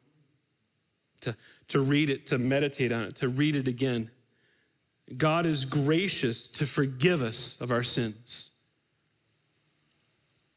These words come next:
He is faithful and just to forgive us of our sins. But we bring those to him and we repent, we turn away.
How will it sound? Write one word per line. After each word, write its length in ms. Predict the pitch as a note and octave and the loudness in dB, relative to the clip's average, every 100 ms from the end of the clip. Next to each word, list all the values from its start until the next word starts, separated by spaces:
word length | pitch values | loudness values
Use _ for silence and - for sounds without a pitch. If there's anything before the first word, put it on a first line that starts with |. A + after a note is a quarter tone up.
| _ _ _ - | _ _ _ 0
He 120 | D#3 | 2
is 160 | C#3+ - | 2 0
faithful 480 | - G3 F#3 D#3+ | 2 2 2 2
and 80 | D3+ | 2
just 360 | C#3 D#3+ B2 - | 2 0 -2 -8
to 80 | B2 | -10
forgive 320 | A#2+ A2+ - | -4 -4 -6
us 180 | - - | -12 -12
of 60 | |
our 80 | E2+ | -12
sins. 480 | - - - - - _ _ _ _ _ _ _ _ _ _ _ _ _ _ _ _ | -10 -12 -14 -20 -20 _ _ _ _ _ _ _ _ _ _ _ _ _ _ _ _
But 100 | A2+ | 0
we 120 | C3 | 2
bring 400 | D3+ D3 G3+ G#3 | 4 4 4 2
those 320 | D3+ A2+ A2 - | 0 0 -2 -4
to 120 | B2 | -6
him 380 | A2 G#2+ G#2 - _ _ _ _ _ _ _ - | -4 -8 -8 -14 _ _ _ _ _ _ _ -2
and 100 | C3 | 2
we 100 | C3+ | 2
repent, 380 | D3+ D3+ F3+ D3 | 2 2 0 2
we 100 | C#3 | -2
turn 260 | - E3 E3+ | 2 2 2
away. 320 | D3+ E3+ | 0 -2